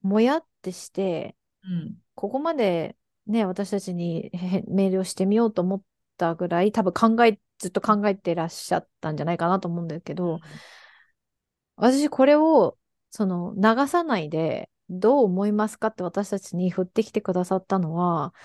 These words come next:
Speaker 1: 嬉しい、もちろんすごい嬉しかったし、
Speaker 2: うん。うん。
Speaker 1: すごい重要なステップだと思う。
Speaker 2: うん、うん、うん、うん。
Speaker 1: うん、だってこれ、
Speaker 2: うん。
Speaker 1: 流そうと思えばパッて流せるじゃん。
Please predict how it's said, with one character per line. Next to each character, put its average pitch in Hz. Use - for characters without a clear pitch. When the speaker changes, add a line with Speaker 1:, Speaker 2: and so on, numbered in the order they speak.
Speaker 1:
嬉 254
し -
い、 -
も 220
ち 220
ろ 247
ん 233
す -
ご 196
い -
嬉 196
し -
か 226
っ 180
た 175
し、 180
Speaker 2:
う -
ん。 170
う -
ん。 -
Speaker 1:
す -
ご 240
い 254
重 208
要 196
な 185
ス -
テ 190
ッ 185
プ 185
だ 156
と 165
思 151
う。 208
Speaker 2:
う 196
ん、 175
う -
ん、 156
う -
ん、 147
う 139
ん。 170
Speaker 1:
う 180
ん、 -
だ 240
っ -
て 208
こ 185
れ、 165
Speaker 2:
う 165
ん。 147
Speaker 1:
流 240
そ 370
う 359
と 269
思 214
え 196
ば 196
パ 233
ッ -
て -
流 165
せ 190
る 170
じ 175
ゃ -
ん。 196